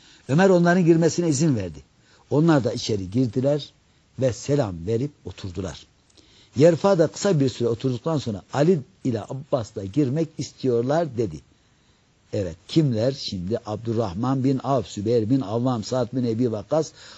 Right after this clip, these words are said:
Osman bin Affan, Allah kendilerinden razı olsun, cennetle le müjdelenen sahabiler. Sonra Ali ile Abbas, amcayla yeğen de beraber geldiler. İz-,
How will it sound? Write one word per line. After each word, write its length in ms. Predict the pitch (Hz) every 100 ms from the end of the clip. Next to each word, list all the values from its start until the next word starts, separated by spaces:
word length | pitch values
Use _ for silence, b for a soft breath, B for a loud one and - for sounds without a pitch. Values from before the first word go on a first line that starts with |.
| B -
Osman 460 | 135 - 135 131
bin 100 | 160
Affan, 320 | 147 117 127
Allah 280 | 113 131 143
kendilerinden 600 | - 131 127 127 139 165
razı 240 | 139 139 127
olsun, 240 | - 101
cennetle 580 | 120 120 127 - 160 170 - b b b b b
le 440 | 123 135 151 139 - - -
müjdelenen 520 | 131 107 135 147 170
sahabiler. 600 | - 135 139 131 123 104
Sonra 560 | 92 170 175 151 143 113 _ _ -
Ali 260 | 135 147 147
ile 120 | 156
Abbas, 380 | 143 143 123 -
amcayla 460 | 123 123 127 123 143
yeğen 380 | 131 165 135 101 _ -
de 120 | 135
beraber 400 | 151 117 104 139
geldiler. 540 | 120 113 90 76 55 - _ _ _ _ _ _ _ _ _ _ _ b b b b -
İz-, 100 | 135